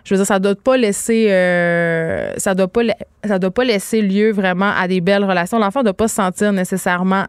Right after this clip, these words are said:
si bien que ça, euh, d'être, euh, <laughs> d'être prise en otage, finalement, entre les deux. Puis là, je vais vous confier, euh, une affaire. C'est la première fois que j'en parle, euh, publiquement, mais, euh,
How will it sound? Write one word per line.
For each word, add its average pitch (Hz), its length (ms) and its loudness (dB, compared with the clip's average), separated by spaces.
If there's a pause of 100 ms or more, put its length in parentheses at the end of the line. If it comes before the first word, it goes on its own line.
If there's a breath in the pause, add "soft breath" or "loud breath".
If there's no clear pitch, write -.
si - 300 -4
bien 196 280 0
que 175 60 -6
ça, 202 340 -2 (960 loud breath)
euh, 156 720 -2 (320)
d'être, 185 640 -2
euh, 160 540 0 (400)
<laughs> - 460 -12
d'être 190 280 -2
prise 339 220 0
en 196 140 0
otage, 175 360 -6
finalement, 170 500 -2
entre 175 300 -4
les 165 80 -2
deux. 208 200 0 (300 loud breath)
Puis 262 120 -2
là, 427 40 4 (140)
je 190 100 -2
vais 185 80 4
vous 180 120 -4
confier, 214 500 0
euh, 185 200 2
une 196 120 2
affaire. 185 300 0
C'est - 100 -2
la 190 80 0
première 330 240 -2
fois 403 140 -2
que 247 60 -6
j'en 196 180 2
parle, 233 400 -2
euh, 175 100 0
publiquement, 190 640 -2 (600 loud breath)
mais, 202 360 2
euh, 185 460 0